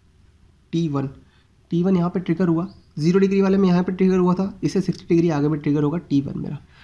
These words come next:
टी वन यहाँ पे हुआ तो फिर टी टू यहाँ पे होगा, टी थ्री यहाँ पे होगा,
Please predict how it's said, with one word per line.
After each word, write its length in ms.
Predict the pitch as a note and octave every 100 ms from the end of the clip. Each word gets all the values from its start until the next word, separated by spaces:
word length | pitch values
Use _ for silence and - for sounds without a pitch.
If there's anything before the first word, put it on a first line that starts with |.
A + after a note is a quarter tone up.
| - _ -
टी 120 | F3
वन 120 | F3+
यहाँ 160 | F#3+ E3
पे 100 | E3+
हुआ 140 | D#3+
तो 120 | D#3 -
फिर 260 | F#3 - - _ _ _ _
टी 100 | D3
टू 140 | C#3+ E3
यहाँ 160 | D#3+
पे 120 | E3
होगा, 200 | E3 D#3 F#3 - _ _ _ -
टी 140 | D3 D3
थ्री 180 | -
यहाँ 200 | D#3+ D#3 D3
पे 120 | E3
होगा, 260 | D3+ C#3+